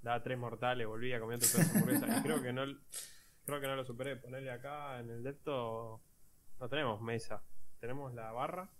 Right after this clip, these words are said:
y hay un par de sillas que a veces, bueno, nos sentamos, pero como que estaba, viste, la costumbre esta de, de, de estar parado, incluso para, ahora, bueno,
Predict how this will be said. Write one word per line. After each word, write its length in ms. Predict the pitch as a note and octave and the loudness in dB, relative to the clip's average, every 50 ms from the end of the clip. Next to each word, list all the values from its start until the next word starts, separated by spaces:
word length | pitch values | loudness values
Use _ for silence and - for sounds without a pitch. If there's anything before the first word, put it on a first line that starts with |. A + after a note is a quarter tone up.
| - - - - - - - - - - - | -18 -18 -18 -20 -20 -20 -20 -20 -20 -18 -8
y 60 | - C3+ | -2 -2
hay 60 | C3+ | 0
un 80 | C3 | 2
par 100 | B2+ C3 C3 | 2 2 2
de 40 | B2+ | 2
sillas 340 | C3 - C#3+ D3 D3 - G#2 | 0 0 -2 0 0 0 0
que 60 | G#2 | 2
a 60 | A2 | 2
veces, 160 | A2 A2 G#2+ | 2 2 2
bueno, 180 | G#2+ G#2+ G#2 F#2+ | 0 0 -4 -6
nos 100 | F#2 F2 | -8 -8
sentamos, 380 | - G2+ G2 A2+ A2+ A2+ G#2+ G#2+ - - - | -8 -6 -4 -4 -4 -4 -6 -10 -14 -14 -12
pero 340 | G#2+ G2+ G#2 G2+ G2+ G#2 G#2 G2+ - - - - - - - - - - - - - - - - - | -10 -8 -8 -8 -10 -10 -12 -14 -16 -16 -12 -12 -12 -12 -12 -18 -20 -20 -20 -20 -20 -20 -20 -10 -8
como 160 | B2 A#2+ A#2 | -6 -4 -4
que 60 | A2+ | -6
estaba, 200 | A2+ - D#3+ D3+ | -6 -6 -6 -4
viste, 220 | C#3+ D3 C#3+ - B2+ | -4 -6 -6 -4 -6
la 100 | A2+ A2 | -4 -4
costumbre 380 | A2+ G#2+ - - D3+ C#3 C#3+ | -6 -10 -10 -8 -8 -6 -6
esta 260 | D3+ D3 - A#2+ A2 G#2+ | -8 -6 -6 -6 -6 -6
de, 140 | G#2+ G#2 G#2 G#2 - - - - - - - - - - - - - - - - - - - - - A2+ A2+ A2 | -6 -8 -8 -8 -10 -10 -10 -10 -10 -10 -10 -10 -12 -14 -14 -16 -16 -18 -18 -20 -20 -20 -20 -20 -18 -16 -16 -14
de, 180 | G#2+ G#2+ G#2+ A2+ | -14 -14 -14 -14
de 140 | A2+ A2+ | -12 -14
estar 240 | A2 - - D#3 D3+ | -14 -6 -6 -4 -2
parado, 280 | D#3+ D#3 F3+ G3 F3+ C#3+ | 0 0 2 4 2 2
incluso 480 | A#2+ B2 E3+ F3+ - D#3+ C3 A#2+ A2 - | 2 0 -2 -4 -2 -2 -2 -2 -2 -4
para, 340 | - A2+ A2 A2 A2 G#2+ - | -6 -6 -4 -4 -6 -6 -6
ahora, 260 | - C3+ D3+ D3+ C#3 | -2 -2 0 0 2
bueno, 340 | B2+ C3 B2 A#2 A2+ - | 2 2 0 0 0 0